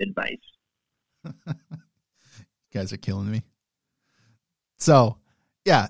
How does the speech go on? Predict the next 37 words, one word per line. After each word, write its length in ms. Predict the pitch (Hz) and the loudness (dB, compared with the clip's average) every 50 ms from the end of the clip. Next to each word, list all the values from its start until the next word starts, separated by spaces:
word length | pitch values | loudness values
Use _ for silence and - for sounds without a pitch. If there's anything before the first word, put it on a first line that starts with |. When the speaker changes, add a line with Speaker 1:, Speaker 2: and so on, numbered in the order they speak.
| - | 2
Speaker 2:
and, 160 | - 180 165 160 | 4 4 6 6
uh, 100 | 160 - | 4 2
okay, 240 | 170 165 151 208 110 | 2 0 2 0 0
so 260 | - - 160 143 139 | 2 4 4 4 4
con-, 240 | 127 - 151 156 165 | 4 2 2 2 2
to 200 | 165 - - 165 151 | 0 0 0 -2 0
connect 340 | - - 165 160 160 160 | 2 2 4 4 4 2
this 140 | - 170 - | 2 0 2
back 240 | - 151 135 131 127 | 4 4 4 4 4
to 80 | - 131 | 2 2
Ethereum, 400 | 131 - - 131 131 120 113 110 | 2 2 2 0 0 0 0 -2
because, 340 | 113 110 - 120 107 107 87 - | -4 -2 -2 -2 -4 -4 -8 -16
you 200 | - 60 - 135 | -20 -16 -10 -8
know, 80 | 120 107 | -6 -6
we 200 | 104 104 117 117 | -6 -6 -6 -6
were 100 | 104 104 | -6 -4
just 220 | 104 117 104 - | -6 -6 -8 -6
talking 280 | - 113 110 110 - 110 | -4 -4 -4 -4 -6 -6
about 180 | 101 98 95 - | -6 -4 2 2
proof 160 | - 107 - | 2 2 2
of 80 | 104 | -4
stake 240 | - - 104 95 - | -6 -4 -6 -6 -6
networks 420 | 87 95 - - 95 101 95 - - | -8 -10 -10 -8 -8 -8 -6 -4 -4
and 100 | 104 98 | -4 -4
Ethereum, 520 | - - 104 98 95 87 85 98 104 98 | -4 -6 -6 -6 -6 -6 -6 -6 -4 -4
right? 240 | 101 101 98 98 - - | -4 -4 -4 -6 -8 -6
And, 220 | 107 101 98 98 | -4 -2 -2 -2
uh, 260 | 95 98 101 104 113 104 - _ _ _ _ _ _ _ _ _ _ _ _ _ _ _ _ _ _ _ _ _ _ _ _ - | -2 -4 -4 -4 -6 -6 -8 _ _ _ _ _ _ _ _ _ _ _ _ _ _ _ _ _ _ _ _ _ _ _ _ -4
and, 380 | - 123 156 147 98 101 104 104 - - | 0 0 2 2 2 2 0 0 -2 -6
oh, 180 | - 110 - _ _ - | -6 -6 -6 _ _ -10
while 220 | 104 107 98 95 | -6 -6 -4 -2
I'm 80 | 95 107 | -2 -2
talking 280 | - - - - 95 | -2 -4 -4 -4 -4
here, 120 | 101 98 - | -4 -4 -4
I'm 100 | 90 85 | -4 -6
gonna 140 | 69 67 71 | -6 -8 -10
get 160 | - 50 | -12 -14